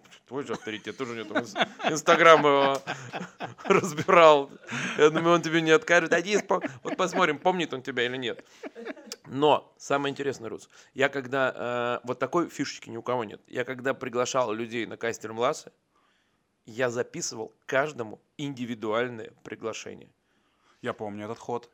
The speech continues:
Speaker 2: я помню, да.
Speaker 1: Это даже не ход, это не то, что, типа, и т-, но это не прибавило мне людей, ну, то есть мне показалось, что это, ну, то есть ничего, но мне показалось, что когда вот всегда вот этот, знаешь,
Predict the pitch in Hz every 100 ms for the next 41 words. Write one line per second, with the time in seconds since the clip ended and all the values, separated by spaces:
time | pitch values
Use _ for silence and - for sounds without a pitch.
0 | - 101 101 98 104 123 _ - 95 98
1 | 110 _ - 165 160 147 147 165 139 175
2 | 139 117 - 131 139 147 185 - - -
3 | 131 110 120 156 - 180 - 220 247 208
4 | 220 226 220 226 190 233 208 165 151 151
5 | 131 123 165 226 - _ _ _ _ -
6 | 151 127 110 123 123 117 143 143 - 127
7 | 131 143 113 143 156 170 131 - _ _
8 | _ - 151 156 160 160 165 160 165 139
9 | - 139 - _ _ _ _ _ - 147
10 | 151 139 - 135 139 123 117 110 139 120